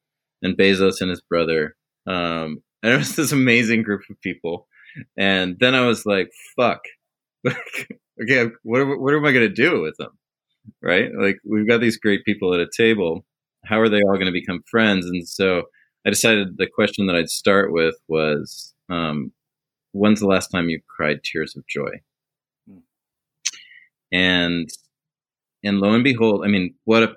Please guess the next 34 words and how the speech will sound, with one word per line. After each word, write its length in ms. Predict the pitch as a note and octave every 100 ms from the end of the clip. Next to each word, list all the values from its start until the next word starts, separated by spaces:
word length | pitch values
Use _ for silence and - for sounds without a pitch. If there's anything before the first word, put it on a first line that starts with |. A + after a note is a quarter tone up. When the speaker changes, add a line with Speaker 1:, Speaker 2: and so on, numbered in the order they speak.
| -
Speaker 1:
powerful 440 | G#2 G2 - - F2+
thing 220 | E2+ D#2
for 120 | -
people 240 | - E2+ D2+
to 80 |
share 240 | D#2+ D#2+ D2
about. 340 | C2+ A#1+ G1+ _ _
Um, 380 | F2 D#2+ D2+ D2+
you 140 | E2+ G2
see 240 | - F3
them, 300 | B2+ C2+ - _ _
like, 140 | E2+ -
you 80 | G2
see 300 | - A2 G#2+
their 200 | G2 F2+
whole 320 | F2+ F2+ E2
range, 600 | D#2 D#2 D2 C#2 - - _ _ _ _ _ E2+
um, 500 | E2 D#2+ D2+ D2 D2 _ _ _ -
of, 240 | E2+ D#2 -
of 100 | D#2+ - _ -
who 120 | G2
they 140 | F2
are. 320 | E2+ E2+ E2 -
And 200 | F2+ F2
it 80 | F2+
got 160 | A2 G#2+
to 80 |
Bezos 420 | G#2+ F#2 F2 F#2+ -
and 80 |
he 100 | G#2 -
cried 420 | A#2 C#3 G3+ - _ _ _
at 100 | G#2+
the 80 | -
table, 420 | - C#3+ C#3+ -